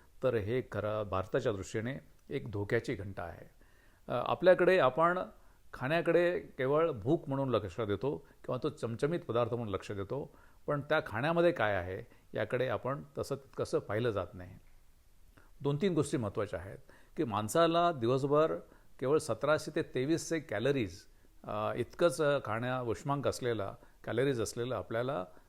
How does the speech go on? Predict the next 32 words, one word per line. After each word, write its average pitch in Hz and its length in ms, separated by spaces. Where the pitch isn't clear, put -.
खाण्याची 123 360
गरज 110 240
असते. 104 280
पण 131 180
सध्या 131 640
अनिर्बंधपणे 151 800
आपण, 127 380
अ, 113 460
जेव-, 110 460
जेव-, 107 260
जेवण 107 340
घेत 107 200
असतो - 440
आणि 131 160
तेही, 185 380
अ, 113 340
कुठल्याही 135 420
क्वालिटीची, 151 680
त्याची 139 260
ती 151 80
गुणवत्ता 131 420
आहे 110 160
की 139 140
नाही, 127 220
याची 113 220
तपासणी 113 360
न 101 80
करता. 95 280
त्यामुळे, 170 500
अ, 127 500
वजन 147 360
वाढतं, 120 420